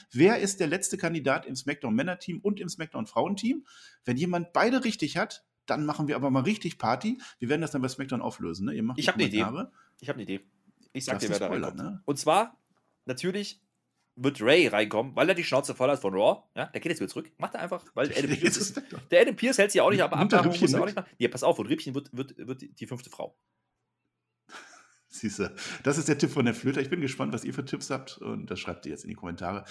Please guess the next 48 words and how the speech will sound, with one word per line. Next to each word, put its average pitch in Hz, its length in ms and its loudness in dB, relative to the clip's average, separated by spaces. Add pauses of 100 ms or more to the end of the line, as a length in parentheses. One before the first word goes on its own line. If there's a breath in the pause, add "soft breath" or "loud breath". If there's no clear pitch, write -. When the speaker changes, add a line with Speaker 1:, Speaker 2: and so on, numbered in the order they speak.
(160 loud breath)
Speaker 1:
Das 127 140 -2
funktioniert. 160 360 4 (120)
Also 147 160 6
immer, 247 260 8
wenn 220 100 6
ich 196 80 4
die 196 60 4
letzten 202 240 6
Wochen 175 140 2
gesagt 151 240 2
habe, 151 100 0
schreibt 156 260 0
Kommentare 139 440 0
zu 135 100 -2
diesem 139 220 -2
und 123 100 0
jenem 123 220 2
Thema. 117 180 0
Es 107 100 -4
hat 120 140 0
immer 131 180 2
funktioniert. 104 440 -2
Ihr 98 80 4
habt 98 100 -2
wirklich 107 280 -2
richtig 131 320 -2
gut 127 180 -4
interagiert. 104 500 -4
Ich 107 120 -10
freue 107 180 -2
mich. 113 200 -2 (300 loud breath)
Gebt 139 180 -4
dem 104 240 -4 (120)
Video 107 240 2
einen 90 160 -8
Daumen 92 180 -4
nach 92 140 -6
oben. 107 240 -10
Da 85 80 -8
freue - 200 -10
ich - 80 -20
mich 98 120 -14
noch 95 160 -12
viel, 165 220 -10
viel, 131 200 -4
viel, 127 220 -4
viel 104 180 -10
mehr. 160 300 -2